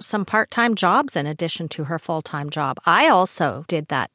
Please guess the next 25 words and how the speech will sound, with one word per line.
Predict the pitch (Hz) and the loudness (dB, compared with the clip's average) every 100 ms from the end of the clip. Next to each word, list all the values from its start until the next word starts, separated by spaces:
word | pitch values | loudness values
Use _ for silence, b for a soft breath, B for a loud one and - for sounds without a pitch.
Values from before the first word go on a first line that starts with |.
| - | -6
when | 151 151 | -6 -4
my | 143 156 | -4 -4
children | - - 139 139 135 | -4 -6 -6 -6 -8
were | 135 139 | -10 -8
growing | - 139 131 127 | -6 -6 -6 -6
up. | 143 214 - _ _ _ _ | -6 -6 -12 _ _ _ _
And | 214 214 285 | 2 4 4
when | 247 220 | 2 4
I | |
was | 220 208 | 2 2
at | 214 | 0
the | 226 | -2
bank, | 254 311 214 180 | -2 -2 -2 -2
I | 170 | -2
had | 185 180 | -2 -4
a | |
part-time | - 190 - - 185 180 | -4 -4 -4 -4 -6 -4
job | 185 175 190 | -2 -2 0
bartending | 190 202 - 196 208 220 | -2 -2 -4 -6 -4 -6
in | - 202 | -6 -6
a | 202 | -4
local | 208 208 220 | -6 -6 -6
restaurant | 233 277 - 170 147 - | -4 -6 -6 -4 -6 -6
some | - 165 151 | -6 -6 -6
nights. | 143 - - - | -10 -12 -16 -18